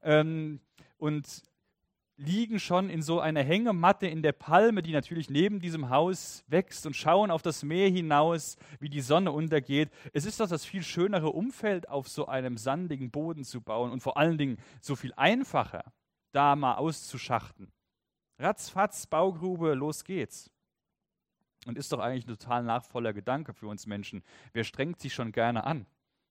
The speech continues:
wenn man's doch auch einfach haben kann? Bloß nicht zu viel Aufwand haben beim Bauen. Aber die Frage ist natürlich, inwieweit ist dieser Baugrund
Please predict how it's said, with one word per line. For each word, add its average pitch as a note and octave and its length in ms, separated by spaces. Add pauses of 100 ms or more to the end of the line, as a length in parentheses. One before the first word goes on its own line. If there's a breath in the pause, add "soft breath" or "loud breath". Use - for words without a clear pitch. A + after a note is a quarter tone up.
(100)
wenn A#2+ 160
man's B2+ 140
doch B2 120
auch A2+ 120
einfach C#3 380
haben F#2+ 260
kann? F2+ 280 (600 soft breath)
Bloß D3+ 260
nicht C#3+ 140
zu C3+ 100
viel B2 140
Aufwand B2 420
haben G2+ 240
beim G2 180
Bauen. F#2+ 380 (2500)
Aber C#3 300
die D#3 100
Frage C3+ 420
ist D3+ 180
natürlich, C#3 460
inwieweit C3 460
ist - 180
dieser B2+ 240
Baugrund A#2+ 720